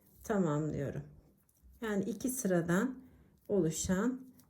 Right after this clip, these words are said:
bir yelek örneği. Bakın değerli izleyicilerim. Şimdi modelimi izlerken, e, bir örnek daha anlatmak istiyorum.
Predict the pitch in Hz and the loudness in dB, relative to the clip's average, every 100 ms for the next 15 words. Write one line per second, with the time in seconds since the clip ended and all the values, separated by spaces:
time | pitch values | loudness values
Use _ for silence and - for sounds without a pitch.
0 | - 220 254 220 190 180 180 - 147 139 | -6 -2 0 6 8 8 6 2 0 0
1 | 131 143 - - _ _ _ 196 190 180 | -2 -4 -8 -20 _ _ _ -10 -8 -6
2 | 165 160 156 156 147 143 131 135 - 160 | -4 -2 -4 -4 -8 -8 -8 -8 -8 -10
3 | 147 - _ _ _ _ _ _ _ _ | -10 -14 _ _ _ _ _ _ _ _
4 | _ _ _ _ _ _ - - - - | _ _ _ _ _ _ -20 -20 -20 -20
5 | - - - - - - - _ _ _ | -20 -18 -18 -18 -20 -20 -20 _ _ _
6 | _ _ _ _ _ _ _ _ - 294 | _ _ _ _ _ _ _ _ -6 -2
7 | 262 269 277 277 285 277 254 254 208 196 | 2 2 2 4 4 4 4 4 4 2
8 | 214 254 254 208 202 196 254 190 180 165 | 0 0 0 2 2 2 2 4 2 0
9 | 165 180 175 170 165 160 170 165 - - | -2 -2 0 0 -2 -4 -8 -8 -10 -10
10 | 180 165 190 | -6 -2 -2